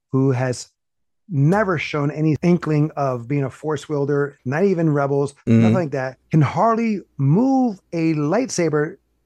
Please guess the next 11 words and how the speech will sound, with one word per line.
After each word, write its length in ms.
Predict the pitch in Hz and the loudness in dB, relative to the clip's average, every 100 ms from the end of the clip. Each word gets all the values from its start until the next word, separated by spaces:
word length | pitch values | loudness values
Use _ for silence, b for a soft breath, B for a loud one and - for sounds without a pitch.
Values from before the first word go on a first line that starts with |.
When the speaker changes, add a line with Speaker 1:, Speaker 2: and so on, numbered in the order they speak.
| _ | _
Speaker 1:
to 80 | 139 | -12
pull 320 | - 226 262 | -6 -4 -4
to 160 | - 143 | -2 -2
her. 340 | 127 127 - - | 0 -4 -8 -6
Then 340 | 135 226 277 | 0 4 4
she 180 | - 254 | 2 2
knows 200 | 240 220 | 2 2
how 220 | 208 196 | 2 0
to 60 | - | -2
Force 440 | - - 214 196 | -10 -2 0 -2
push 400 | - 233 190 - | -4 -4 -2 -6